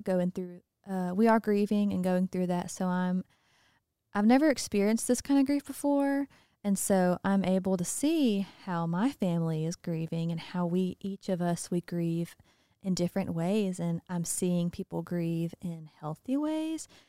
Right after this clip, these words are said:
but also I'm seeing grief in unhealthy ways. And so in Hereditary, I think we see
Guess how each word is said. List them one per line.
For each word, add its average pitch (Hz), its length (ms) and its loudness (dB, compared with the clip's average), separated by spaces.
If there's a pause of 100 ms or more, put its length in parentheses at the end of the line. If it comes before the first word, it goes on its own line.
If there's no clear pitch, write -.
(200)
but 196 100 0
also 196 320 0
I'm 202 140 2
seeing 196 340 0
grief 180 500 -4
in 180 280 -2
unhealthy 175 420 -2
ways. - 480 -8 (360)
And 202 120 0
so 190 220 4
in 185 120 2
Hereditary, 180 800 0
I 175 100 -2
think - 280 -6
we 180 80 2
see 170 560 -2